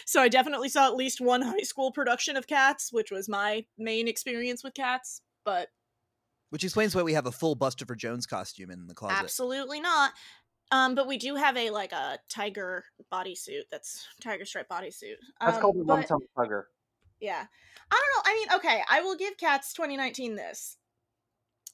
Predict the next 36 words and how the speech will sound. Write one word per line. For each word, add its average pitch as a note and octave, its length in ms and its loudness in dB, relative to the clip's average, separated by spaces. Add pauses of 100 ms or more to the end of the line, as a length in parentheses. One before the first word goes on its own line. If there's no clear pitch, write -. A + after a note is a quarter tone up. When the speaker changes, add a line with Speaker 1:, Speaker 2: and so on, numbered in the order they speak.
(100)
Speaker 1:
It D4+ 160 -2
was F4+ 380 -2 (180)
incredibly, C4 1000 0
the A3 100 -2
dancing, F4 680 -4 (600)
all C4+ 200 4
of D4 120 -4
the D#4+ 60 -4
dancers A#3+ 440 -2
in A#3 100 -2
it A3 160 -2
were G#3+ 120 -4
phenomenal. G#3+ 600 -2
It A3+ 80 0
was G#3+ 140 -2
incredibly A#3+ 480 -4
well G#3+ 220 -2
choreographed, F#3+ 840 -4 (220)
and A3 100 -4
the A3 80 -4
production B3 420 2
design F4+ 380 2
is A#3+ 160 -8
really A#3+ 380 -2
cool, B3+ 460 2 (520)
but C#4+ 140 4
then C#4+ 140 6
it's E4+ 120 -4
like E4+ 160 -2
they C#4 100 0
didn't B3 300 -4
know C4+ 160 4
how C4+ 180 2
to B3 80 2
shoot - 380 0
choreography B3 800 2